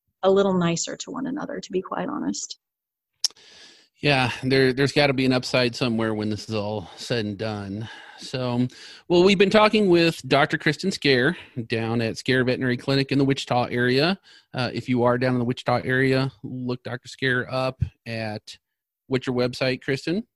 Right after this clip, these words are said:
Speaker 1: W W W dot scarevet dot com, S K A E R V E T dot com.
Speaker 2: Outstanding. And you can also, if you're looking for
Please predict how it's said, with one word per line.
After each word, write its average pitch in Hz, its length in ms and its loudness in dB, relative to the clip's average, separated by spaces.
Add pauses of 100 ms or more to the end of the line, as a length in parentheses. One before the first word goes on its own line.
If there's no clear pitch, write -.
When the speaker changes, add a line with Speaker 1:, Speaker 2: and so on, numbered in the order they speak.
(560)
Speaker 1:
W 190 320 2
W 190 220 2
W 196 440 4
dot 196 340 2
scarevet 202 580 -6
dot 202 180 -6
com, 240 340 -4
S - 240 -4
K 202 220 -18
A 196 60 -18
E 190 260 -18
R 214 160 -16
V 208 120 -20
E 202 220 -20
T 226 200 -18
dot 214 200 -16
com. 180 300 -14 (480)
Speaker 2:
Outstanding. 113 680 -6 (440)
And 127 500 0
you 127 140 -6
can 117 400 -6
also, 131 640 0
if 123 180 -4
you're 120 320 -2
looking 123 300 -2
for 117 600 -2